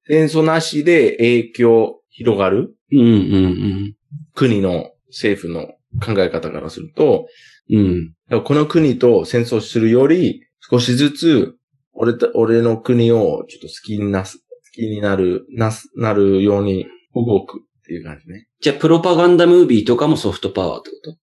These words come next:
Speaker 1: そうそうそう。それもソフトパワーに深ま、あの、入るけど、例えば、韓国と日本はあまり政府良くないでしょ、その関係。
Speaker 2: うん。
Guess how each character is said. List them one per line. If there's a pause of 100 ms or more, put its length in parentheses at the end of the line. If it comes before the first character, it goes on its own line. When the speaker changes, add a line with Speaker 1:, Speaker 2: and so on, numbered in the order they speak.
Speaker 1:
そ
う
そ
う
そ
う。
そ
れ
も
ソ
フ
ト
パ
ワ
ー
に
深
ま、 (260)
あ
の、
入
る
け
ど、
例
え
ば、 (200)
韓
国
と
日
本
は
あ
ま
り
政
府
良
く
な
い
で
し
ょ、
そ
の
関
係。 (320)
Speaker 2:
う
ん。